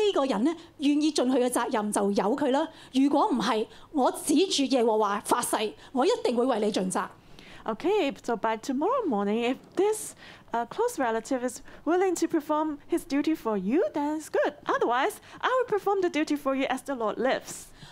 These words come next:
Speaker 1: 波亞斯呢，讓路得繼續呢，瞓喺度，直至到呢，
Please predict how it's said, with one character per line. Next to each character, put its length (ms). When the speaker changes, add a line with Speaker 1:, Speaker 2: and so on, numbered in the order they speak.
Speaker 1:
波 140
亞 80
斯 200
呢， 120
讓 240
路 160
得 140
繼 80
續 200
呢， 160
瞓 240
喺 200
度， 220
直 100
至 180
到 100
呢， 120